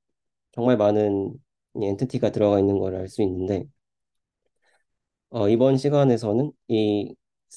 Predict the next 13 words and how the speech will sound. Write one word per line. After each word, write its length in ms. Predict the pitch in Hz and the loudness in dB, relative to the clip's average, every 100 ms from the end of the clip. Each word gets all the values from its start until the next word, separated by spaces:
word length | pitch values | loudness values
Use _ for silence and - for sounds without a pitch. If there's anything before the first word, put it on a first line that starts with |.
| _ _ | _ _
세 160 | 202 | -4
가지 240 | 202 202 147 | -2 0 0
루트에 680 | 107 - 120 110 101 90 - | -2 -4 0 2 2 -4 -6
대해서, 540 | 104 95 98 90 - 127 _ _ _ _ _ _ _ _ _ _ _ _ _ _ _ _ _ | -4 -4 -4 -6 -10 -20 _ _ _ _ _ _ _ _ _ _ _ _ _ _ _ _ _
네, 80 | 98 | -4
세 140 | 170 | 0
가지 200 | 175 156 | 2 0
트라이, 400 | 135 175 165 - | 0 0 0 0
트라이에 460 | - 160 160 156 123 | -4 2 4 4 2
대해서 340 | 98 90 170 _ _ _ _ _ - | -2 -8 -10 _ _ _ _ _ -2
한번 140 | 113 | 0
보도록 240 | 107 104 98 | 2 0 0
하겠습니다. 420 | 117 - 90 | -6 -6 -8